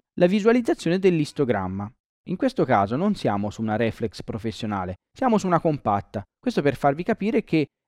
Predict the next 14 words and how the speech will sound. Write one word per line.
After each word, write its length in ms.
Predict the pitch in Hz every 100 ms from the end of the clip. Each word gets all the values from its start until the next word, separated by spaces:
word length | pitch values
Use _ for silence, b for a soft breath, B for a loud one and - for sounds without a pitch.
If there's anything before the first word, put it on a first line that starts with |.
| -
anche 420 | 190 165 - 123 -
con 220 | - 120
una 160 | 117 117
fotocamera 540 | - 135 165 139 113 - _ -
molto 240 | 160 143
economica 600 | 226 233 117 107 113 131 - _ _
comunque 400 | 247 202 175 220
abbiamo 280 | 190 180
a 40 | 180
disposizione 680 | 180 - 214 233 - 135 135
questa 320 | 131 - 120
funzionalità 680 | 127 117 127 123 123 107 104 _ -
molto 360 | 151 156 -
importante. 880 | 139 - 117 - 104 90 92 - 101